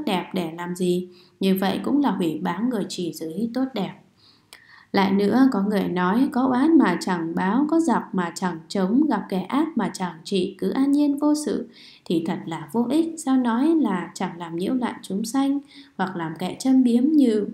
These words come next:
làm người không dũng kiện, chẳng lợi ích cho đời, gặp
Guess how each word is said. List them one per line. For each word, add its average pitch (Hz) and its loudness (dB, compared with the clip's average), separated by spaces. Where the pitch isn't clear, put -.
làm 185 0
người 180 2
không 294 2
dũng 302 2
kiện, 214 0
chẳng 170 -8
lợi 170 -8
ích 302 0
cho 269 4
đời, 180 0
gặp 180 -8